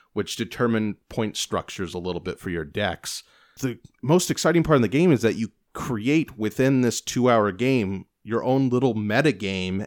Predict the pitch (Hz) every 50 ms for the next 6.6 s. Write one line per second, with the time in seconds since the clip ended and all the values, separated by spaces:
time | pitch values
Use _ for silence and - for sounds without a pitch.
0 | _ - - 104 107 110 110 123 123 107 110 110 107 101 - 120 113 - - -
1 | - 110 107 104 98 90 - - - 90 - - - 170 170 147 107 90 90 92
2 | - - _ _ _ - - - - - 123 110 - 139 127 110 120 131 120 120
3 | 113 120 127 135 139 139 135 123 113 120 117 - - - 131 123 123 120 110 98
4 | 90 110 107 107 - - 101 101 107 - - - 110 113 110 107 - - - -
5 | 113 107 101 101 95 - - 104 101 101 101 - - - 113 113 110 104 104 98
6 | - - - - 127 139 127 92 82 78 -